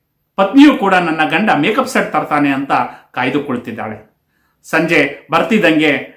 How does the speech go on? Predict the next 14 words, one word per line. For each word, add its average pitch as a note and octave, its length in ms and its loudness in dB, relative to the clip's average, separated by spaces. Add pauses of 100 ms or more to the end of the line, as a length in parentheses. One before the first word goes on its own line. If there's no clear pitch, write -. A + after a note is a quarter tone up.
(140)
ಮಗನನ್ನ, E3 460 2 (540)
ಆ, D3 80 -8
ಎದುರು D#3+ 440 0
ನೋಡಿಕೊಂಡು, G#3+ 800 0 (300)
ಆ, C3 300 -2
"ಅಪ್ಪ, B2+ 360 -4 (520)
ಕನ್ನಡಕವನ್ನ F3+ 600 2
ತಂದ್ಯಾ?" E3+ 440 2
ಅಂತ D#3 280 -2 (500)
ಮಗನನ್ನ D#3+ 420 0
ಕೇಳಿದಾಗ, C#3 520 0 (280)
"ಅಪ್ಪ, C#3 200 -4 (140)
ಇವತ್ತು - 400 -4
ಕೆಲಸದ D#3+ 600 0